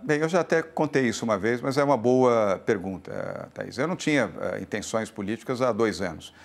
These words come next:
Ah, tomei essa decisão, a grande fundamentação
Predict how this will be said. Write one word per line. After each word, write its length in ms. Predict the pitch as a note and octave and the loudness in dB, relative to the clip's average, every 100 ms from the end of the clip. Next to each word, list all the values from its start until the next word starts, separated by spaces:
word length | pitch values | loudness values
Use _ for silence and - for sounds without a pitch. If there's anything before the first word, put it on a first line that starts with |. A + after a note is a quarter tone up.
| - - - | -20 -18 -6
Ah, 160 | F#2 | -4
tomei 280 | F2+ C#3+ D3 | 0 2 4
essa 160 | C3 A#2+ | 2 0
decisão, 560 | G#2+ G2 F2 C3 C3 A2 | -2 -4 -2 0 0 0
a 100 | A2 | -2
grande 320 | G#2 C3 E3+ | 0 0 0
fundamentação 800 | C#3 C3 A2+ G#2+ F#2 F2+ C3+ C3+ | -2 0 0 -2 -4 -2 -2 -2